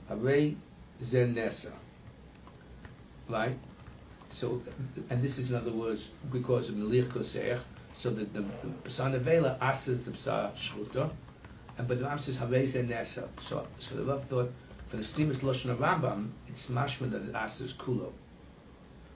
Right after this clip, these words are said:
Right? And the Kesef Mishnah there says that in the, in the Lashon, you know, that that's what he thinks the Rambam holds. However, the Ra'or in Berek Havayis says that Melir Koseach Asis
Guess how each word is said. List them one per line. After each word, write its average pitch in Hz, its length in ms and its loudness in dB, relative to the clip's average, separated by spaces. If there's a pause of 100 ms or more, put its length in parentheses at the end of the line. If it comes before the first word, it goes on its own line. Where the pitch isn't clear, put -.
(260)
Right? 117 220 0 (480)
And 123 100 2
the 117 60 -2
Kesef - 300 0
Mishnah 131 300 4
there 110 200 0 (300)
says 113 460 -2
that 104 200 -2
in 104 60 -4
the, 107 100 -4 (120)
in 104 100 -2
the 107 40 -2
Lashon, 107 220 -2 (240)
you 107 60 -2
know, 110 200 -4 (300)
that - 100 -6
that's 113 240 0 (160)
what 113 140 -6
he 101 60 -6
thinks 123 220 -4
the 123 80 -6
Rambam 101 340 -2
holds. 95 320 -2 (960)
However, 120 400 6
the 113 80 0
Ra'or 117 580 4 (420)
in 107 120 -4
Berek 113 220 -2
Havayis 123 640 2 (680)
says 117 380 0
that - 400 -8
Melir 135 300 4
Koseach 127 600 4 (540)
Asis - 380 0